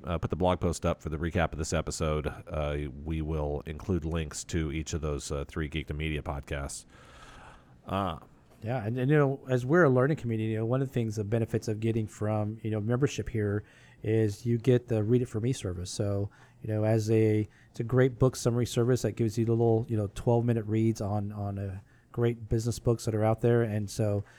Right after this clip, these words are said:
Speaker 2: it's a great other opportunity for you to, you know, enhance your learning as you're coming along your journey of being an entrepreneur.
Speaker 1: Um, yeah, so see, we, we had, um, Mel and his team that are up at, uh, Techstars now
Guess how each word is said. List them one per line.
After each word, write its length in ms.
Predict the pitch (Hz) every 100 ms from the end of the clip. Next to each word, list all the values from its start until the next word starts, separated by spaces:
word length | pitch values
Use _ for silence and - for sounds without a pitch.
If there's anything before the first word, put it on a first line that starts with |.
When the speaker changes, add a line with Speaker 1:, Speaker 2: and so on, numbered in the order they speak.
| -
Speaker 2:
it's 120 | - 120
a 60 |
great 260 | 113 135 139
other 220 | 123 120
opportunity 560 | 117 107 - 110 110 107
for 200 | - 107
you 180 | 107
to, 500 | 107 - 110 107 101 - - - -
you 80 | 107
know, 160 | 107 120
enhance 460 | 113 107 127 -
your 100 | 117
learning 300 | 113 120 147
as 120 | 127
you're 120 | 110 107
coming 240 | 120 110
along 240 | 110 107
your 80 | 107
journey 260 | 104 117 110
of 160 | 101
being 160 | 110 107
an 60 | 104
entrepreneur. 500 | 98 - 104 113 104 - -
Speaker 1:
Um, 280 | 92 78 80
yeah, 140 | 98 85
so 240 | 107 92
see, 200 | 87 92
we, 540 | 80 57 71 95 95 -
we 160 | 87 92
had, 200 | 107 90
um, 400 | 85 78 73 73 - - -
Mel 280 | 92 117 131
and 100 | 101
his 140 | 110
team 220 | - 104
that 100 | 95
are 100 | 85
up 180 | 87 82 62
at, 320 | 78 78 - -
uh, 100 | 80
Techstars 580 | 117 107 - 87 80 87
now 420 | 85 85 92